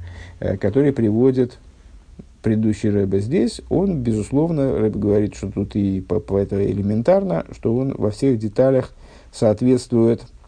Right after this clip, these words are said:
э, тому, на что приводится. То есть, вот он адекватен во всех деталях.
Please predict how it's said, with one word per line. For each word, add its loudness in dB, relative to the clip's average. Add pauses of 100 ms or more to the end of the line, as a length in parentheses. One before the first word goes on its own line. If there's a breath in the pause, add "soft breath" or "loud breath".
(1120)
э, 0
тому, 2
на 2
что 2
приводится. 2
То -8
есть, -8
вот -8
он 0
адекватен 0
во 2
всех 2
деталях. -2